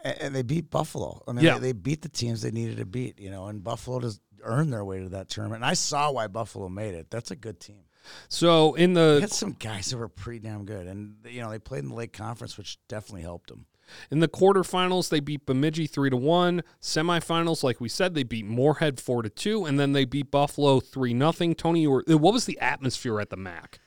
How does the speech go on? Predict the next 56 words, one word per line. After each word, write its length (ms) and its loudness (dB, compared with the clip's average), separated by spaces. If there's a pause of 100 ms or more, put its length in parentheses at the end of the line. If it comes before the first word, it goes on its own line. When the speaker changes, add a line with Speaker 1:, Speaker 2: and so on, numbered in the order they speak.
(220)
Speaker 1:
It 80 -20
was 120 -10
pretty 240 -2
good. 360 -2 (340)
I 60 -6
mean, 220 2
Buffalo 580 4
had 160 2
a, 160 0
actually 300 -2
a 40 -2
better 360 -2
crowd 520 -4 (100)
than 200 -6
Elk 220 -10
River. 260 -8 (380)
Speaker 2:
Oh, 160 2
really? 320 2
Speaker 1:
Yeah, 460 4
I 60 -2
mean, 240 -2
it, 140 -4 (200)
uh, 140 4
like, 200 0 (100)
by 320 2 (140)
ten 200 -4
percent 360 -6
more. 280 -12 (160)
But 120 -6 (100)
Speaker 2:
I 140 -2
Speaker 1:
they 80 2
Speaker 2:
wonder 180 4
Speaker 1:
were, 60 8
Speaker 2:
if 100 2
that 160 4
Speaker 1:
they 80 8
Speaker 2:
is 120 0
Speaker 1:
had 80 -12
nothing 340 0
to 80 -8
cheer 220 -4
for. 340 -10
Not 260 -4
one 240 -2
goal, 320 2
a 40 0
couple 260 2
<laughs> 20 -8
checks 580 4
maybe, 420 4
but 260 -2
not 340 -2
much. 420 -4
Speaker 2:
Ugh. 220 4
Speaker 1:
You 60 0
know? 320 -4